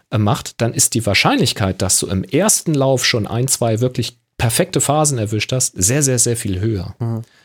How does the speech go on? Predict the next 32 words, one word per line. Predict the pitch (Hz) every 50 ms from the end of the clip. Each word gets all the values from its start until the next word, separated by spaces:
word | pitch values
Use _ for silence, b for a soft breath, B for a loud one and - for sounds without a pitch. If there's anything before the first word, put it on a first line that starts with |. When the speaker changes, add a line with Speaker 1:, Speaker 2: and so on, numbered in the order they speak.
| B B B B B B B B
Speaker 1:
Und | - 107 -
trotzdem | - 135 156 - - - 170 151
Speaker 2:
Das, | 139 139
Speaker 1:
musst |
Speaker 2:
das | 139
Speaker 1:
du | 135 113
natürlich | - 135 113 196
Speaker 2:
hatten | 180
Speaker 1:
gucken, | 143 139 131 110 98
wann | 101 95 107
du | 98 92 85
auslöst, | - 85 82 - - 87 78 78 78 - - - - -
klar. | - 104 101 90 76 - _ _ _ _ _ _ -
Speaker 2:
Ja, | 113 117 131 131 131 123 120 _ -
das, | - 127 - - 156 - 139 113
das | - 151 - 160
erinnert | 143 151 165 190 190 170
mich | 170 170 - - -
an, | 139 143 143 143 139 139 139 143
an | - 135 131
Marokko. | 139 139 143 196 208 - 147 120
Da | 123 120
haben | 127 143 135
wir | 131
ja | 127 127
diese | 127 123 120 120
Bilder | 117 135 160 190 175
von | - 139 123
den | 123
Kamelen | - - 127 123 139 160 175 156 131
gemacht | 120 110 107 107 143 - - -
und | - - 117 123